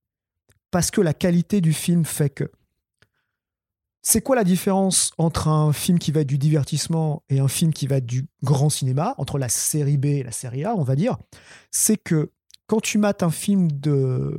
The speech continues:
de grand cinéma, tu ne sais pas ce qui peut arriver. Ton personnage principal peut claquer à n'importe quel moment.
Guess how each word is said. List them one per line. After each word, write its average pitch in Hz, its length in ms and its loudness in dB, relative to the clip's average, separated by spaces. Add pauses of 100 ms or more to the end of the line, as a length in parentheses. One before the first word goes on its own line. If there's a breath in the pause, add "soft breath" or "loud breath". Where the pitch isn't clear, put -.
(140)
de 139 100 -2
grand 160 220 2
cinéma, 143 460 -2 (1800)
tu - 140 -2
ne 185 60 4
sais - 180 2
pas 220 260 -4
ce - 140 0
qui 165 140 -2
peut 151 160 0
arriver. 131 260 -2 (1600)
Ton 175 140 0
personnage - 500 0
principal 165 640 -2 (160)
peut 185 120 4
claquer 185 480 -2
à 135 60 2
n'importe 180 420 0
quel 165 160 -4
moment. 135 260 -4